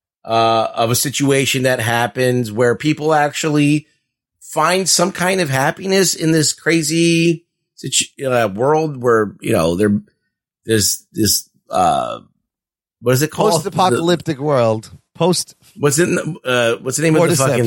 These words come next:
Speaker 1: the
Speaker 2: Post-cordyceps
Speaker 1: the
Speaker 2: fungus.
Speaker 1: cordyceps, yeah, the cordyceps fungus has, like, turned people into fucking,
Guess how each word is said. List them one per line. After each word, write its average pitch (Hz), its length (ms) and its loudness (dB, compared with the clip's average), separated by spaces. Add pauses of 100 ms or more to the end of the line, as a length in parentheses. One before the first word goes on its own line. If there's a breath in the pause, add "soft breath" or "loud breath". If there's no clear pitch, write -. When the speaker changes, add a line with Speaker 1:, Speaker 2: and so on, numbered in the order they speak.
(160)
Speaker 1:
the 104 160 0
Speaker 2:
Post-cordyceps 151 720 0
Speaker 1:
the 117 80 0
Speaker 2:
fungus. 170 440 0
Speaker 1:
cordyceps, 160 320 -2 (420 soft breath)
yeah, 117 160 2
the 107 140 2
cordyceps 156 600 -2
fungus 143 420 0
has, 123 220 -2
like, 117 240 0
turned 131 320 -2
people 127 360 0
into 110 240 0
fucking, 98 540 0